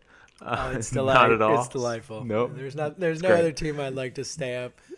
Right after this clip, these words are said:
Speaker 1: late at night to
Speaker 2: Yeah.
Speaker 1: record a podcast about. It's really, it's really cool. Thanks, guys. It's awesome.
Speaker 2: It is, it is, it is unbelievable that they've made me hate 'em, but we're here, and that's what we'll do. Um, honestly, like, so I,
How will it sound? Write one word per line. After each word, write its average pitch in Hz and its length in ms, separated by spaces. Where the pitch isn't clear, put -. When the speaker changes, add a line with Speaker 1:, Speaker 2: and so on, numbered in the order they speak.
Speaker 1:
late 120 220
at 117 100
night 123 220
to 113 60
Speaker 2:
Yeah. 107 120
Speaker 1:
record 113 340
a 110 40
podcast 110 640
about. 117 320
It's 127 160
really, 139 380
it's 175 240
really 180 220
cool. 131 340
Thanks, 151 240
guys. - 380
It's - 100
awesome. 139 320
Speaker 2:
It 131 140
is, 135 160
it - 120
is, 131 440
it 131 160
is 120 160
unbelievable 98 600
that 95 120
they've 95 220
made 95 260
me 95 100
hate 95 240
'em, 95 220
but 98 360
we're 156 120
here, 147 400
and 101 320
that's 98 180
what 107 100
we'll 101 100
do. - 600
Um, 113 680
honestly, 190 400
like, 151 400
so 151 180
I, 117 220